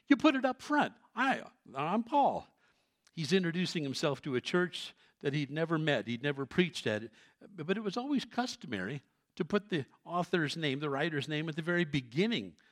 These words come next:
of the letter rather than the end like we do. It makes more sense. Makes more sense to me. Paul had never visited there, but likely when he was teaching for three years at Ephesus, Epaphras got saved, went back home to Colossae,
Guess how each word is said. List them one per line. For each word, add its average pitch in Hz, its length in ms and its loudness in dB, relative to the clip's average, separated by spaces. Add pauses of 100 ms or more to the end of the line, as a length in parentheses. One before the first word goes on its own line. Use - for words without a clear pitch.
(360)
of 127 140 -6
the 120 80 2
letter 127 240 2
rather 143 340 0
than 127 160 -2
the 123 160 -6
end 165 240 -2
like 110 240 -6
we 170 160 0
do. 101 140 -8
It 104 80 -12
makes 95 240 -12
more 104 180 -8
sense. 151 480 -8 (160)
Makes - 180 -18
more 127 140 -8
sense 127 300 -6
to 101 120 -16
me. 127 180 -4 (500)
Paul 175 220 -2
had 156 220 0
never 151 360 2
visited 120 600 -2
there, 95 260 -2 (720)
but 139 220 2 (120)
likely 135 580 -2
when 135 200 -4
he 147 140 0
was 123 180 -8
teaching 180 460 -2
for - 100 -8
three 156 280 -6
years 151 300 -2
at 110 100 -2 (100)
Ephesus, 190 680 -2 (380)
Epaphras - 680 -4
got 147 340 -4 (200)
saved, 131 680 -2 (560)
went 165 320 0
back 147 240 2
home 156 240 -2
to - 80 -10
Colossae, 127 720 -4